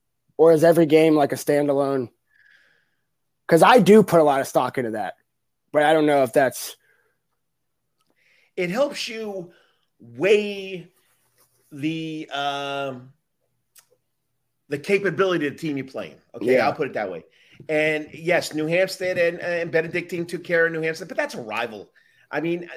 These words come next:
Speaker 2: you know, Troop playing New Hampstead wasn't a rival. Troop was playing a team that was coming in and nobody gave him credit for, that was very talented, uh, where B C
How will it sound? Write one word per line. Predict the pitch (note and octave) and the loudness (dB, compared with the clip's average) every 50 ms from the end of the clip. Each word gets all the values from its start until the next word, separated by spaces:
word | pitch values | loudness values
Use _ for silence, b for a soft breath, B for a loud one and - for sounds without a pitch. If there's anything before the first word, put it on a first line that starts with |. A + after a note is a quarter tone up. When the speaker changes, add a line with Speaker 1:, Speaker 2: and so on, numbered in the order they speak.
| - | -20
Speaker 2:
you | - F#3 G3 G3 | -18 -10 -4 -2
know, | F#3 F3 | -2 -2
Troop | F3 F3 - A#3 C4 C4 - | -4 -6 -10 -10 -10 -8 -6
playing | - A#3+ A3+ G#3+ G3+ G3 G3 | -4 -2 0 0 0 0 0
New | F#3+ F3+ | -2 -2
Hampstead | G3 G3 G3+ G3+ - E3+ D3+ C#3 | -2 -4 -4 -6 -8 -10 -4 0
wasn't | D#3 F#3+ G3 F#3 D3 | 2 2 2 2 -2
a | D3 | -4
rival. | C#3+ D#3+ F3 E3 C#3 B2+ A#2+ A2 b b b b b b | -2 0 0 0 -2 -4 -6 -12 b b b b b b
Troop | - - A#3+ B3 B3 | -10 -8 -8 -6 -6
was | A#3 - | -6 -8
playing | - - A3 G#3 F#3+ | -6 -6 -6 -4 -4
a | F3+ F3 | -4 -6
team | - - G#3 G3 G3 F#3 | -8 -10 -10 -8 -6 -4
that | E3+ E3 D#3+ - - | -4 -4 -4 -6 -8
was | E3+ D#3+ - | -10 -10 -8
coming | - G3 G3+ G3 F#3 F#3+ | -6 -4 -4 -2 -2 -2
in | G3 G3 | -4 -4
and | F3+ D#3+ | -4 -2
nobody | E3+ F#3 F3+ F3 D#3 | -2 -2 -2 -4 -6
gave | D3 F3 F3 | -6 -6 -6
him | E3 D3+ D3 - | -6 -8 -6 -2
credit | - F#3 E3+ E3+ | 0 0 0 0
for, | - E3 D#3+ | -4 -4 -4
that | D#3 D3 | -2 -2
was | D3 C#3 - | -4 -2 -2
very | D#3+ E3 D#3+ D3+ | -2 -2 -2 -4
talented, | - - C#3+ D3+ G3 F3+ C#3+ - - A2+ A2 G#2+ G#2 b b b b b b b b | -8 -8 -6 -6 -6 -6 -8 -10 -10 -12 -14 -14 -16 b b b b b b b b
uh, | C3+ C#3+ C#3+ C#3 C#3+ C#3+ C#3 C#3+ | -6 -4 -2 -2 -2 -2 -4 -2
where | D#3 E3 D#3+ D#3 | 2 2 2 2
B | E3 A3 A#3+ | 0 -4 -8
C | - - - B3 A3+ G#3+ G3 F3 E3+ | -8 -8 -8 -6 -6 -6 -8 -8 -10